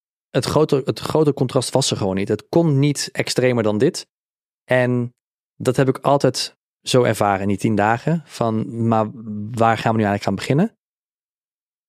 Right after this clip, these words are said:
Tot en met het moment ook dat mijn zoon letterlijk werd, werd bezorgd, want er werd aangebeld.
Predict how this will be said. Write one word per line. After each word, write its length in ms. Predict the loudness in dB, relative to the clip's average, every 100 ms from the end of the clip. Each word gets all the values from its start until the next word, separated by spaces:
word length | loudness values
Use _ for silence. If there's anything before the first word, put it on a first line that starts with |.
| _ _
Tot 160 | 2 4
en 40 |
met 80 | 4
het 100 | 4
moment 300 | 4 4 2
ook 200 | 0 2
dat 320 | 2 0 -8 _
mijn 380 | -8 -2 0 2
zoon 220 | 2 2
letterlijk 260 | 0 0 0
werd, 200 | -2 -2
werd 240 | -2 -2
bezorgd, 520 | 0 2 2 0 -4
want 220 | -2 -2 0
er 60 |
werd 120 | 0
aangebeld. 640 | 2 2 2 2 0 -4